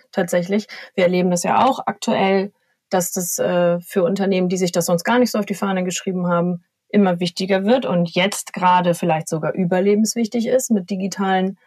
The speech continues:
ähm, Angeboten an, an die Kunden ranzugehen. Oh, fünfundzwanzig Jahre.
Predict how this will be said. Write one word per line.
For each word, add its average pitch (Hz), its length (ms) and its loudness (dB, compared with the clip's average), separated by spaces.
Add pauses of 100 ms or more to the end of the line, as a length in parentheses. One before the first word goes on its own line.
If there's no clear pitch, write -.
(340)
ähm, 190 560 -2 (260)
Angeboten 202 840 4 (340)
an, 190 340 0
an 190 120 0
die 180 80 0
Kunden 196 320 0
ranzugehen. 233 680 2 (2750)
Oh, 180 240 2
fünfundzwanzig 196 880 2
Jahre. 185 460 -4